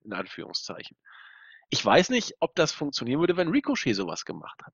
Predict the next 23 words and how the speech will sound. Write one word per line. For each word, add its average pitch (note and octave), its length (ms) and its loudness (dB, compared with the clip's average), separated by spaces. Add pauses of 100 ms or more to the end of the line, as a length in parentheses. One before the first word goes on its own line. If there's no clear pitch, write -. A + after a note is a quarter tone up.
Weiß - 220 10
ich G#3+ 60 2
nicht, A#2 120 -2
er B2+ 40 2
hat C3+ 60 2
ja D3 100 6
auch - 220 8
Charisma G#2+ 400 -2
und G#2+ 80 -2
ist A#2+ 120 -4
auch - 180 2
ein D#3 60 0
sehr, A#2 220 0
sehr, G#2 180 0
sehr, G2+ 200 0
sehr, F#2 180 -4
sehr F3+ 220 6
guter G2+ 320 -2
Worker. F#2 480 -6
Einer B2 160 0
der G#2+ 80 2
besten C3 340 2
überhaupt. G2+ 520 0